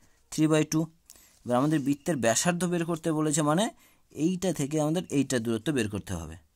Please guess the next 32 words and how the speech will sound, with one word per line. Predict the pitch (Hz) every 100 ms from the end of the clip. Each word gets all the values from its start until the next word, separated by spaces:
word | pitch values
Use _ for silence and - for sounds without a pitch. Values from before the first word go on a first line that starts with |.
| _ 131
বুঝা | 143 165
গেল? | 156 208 - _ _ _ _ _ _ _ _ _ _ _ _ - -
ও, | 135 139
এটা | 147 143
বের | 127 107
করতে | 101 90
হবে। | 85 - - - _
তাহলে | 131 135
এইখানে | 143 165 160
আমরা | 156
পিথাগোরাসের | 147 156 151 151 151
সূত্র | 143 147
ফেলতে | 143 131 135
পারি, | 123 127 _ _ 107
যেহেতু | 127 139 147
এখানে | 147 139
এটা | 135 131
নব্বই | 131 143 135
ডিগ্রি, | 127 139 - _ _ _
তাহলে | - 123
এটা | 131 135 123
অতিভুজ, | 147 143 156 156 - - 107
এটা | 123 123
লম্ব, | 139 156 160 160 98
এটা | 110 104
ভূমি, | 101 82 76 - -
তাহলে | - 123
ওটা | 135 123
সূত্র | 143 147
ফেলে | 147 135
দেই। | 139 139 - - - - 107
অতএব | 107 139 135